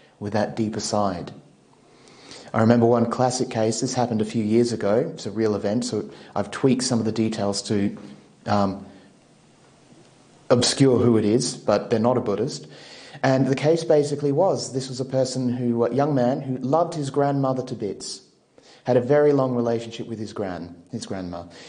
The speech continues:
And, uh, as she was getting older, all of a sudden, because he had money troubles, part of him wanted her to die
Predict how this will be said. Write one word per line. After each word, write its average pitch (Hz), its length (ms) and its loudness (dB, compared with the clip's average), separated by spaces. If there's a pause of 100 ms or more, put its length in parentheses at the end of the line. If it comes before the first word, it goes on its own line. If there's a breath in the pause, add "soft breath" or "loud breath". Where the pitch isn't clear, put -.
(440 loud breath)
And, 117 420 4
uh, 120 320 4
as 120 120 -2
she 131 100 -2
was 120 120 0
getting 117 240 2
older, 127 420 2 (1300 loud breath)
all 160 200 6
of 160 60 4
a - 20 -2
sudden, 139 680 0 (120)
because 143 320 0
he 135 80 -8
had 123 200 -4
money 151 280 -2
troubles, 123 560 -8 (920)
part 160 240 2
of 170 100 0
him 151 180 -2
wanted 143 340 0
her 139 180 -4
to 139 100 -6
die 92 520 -2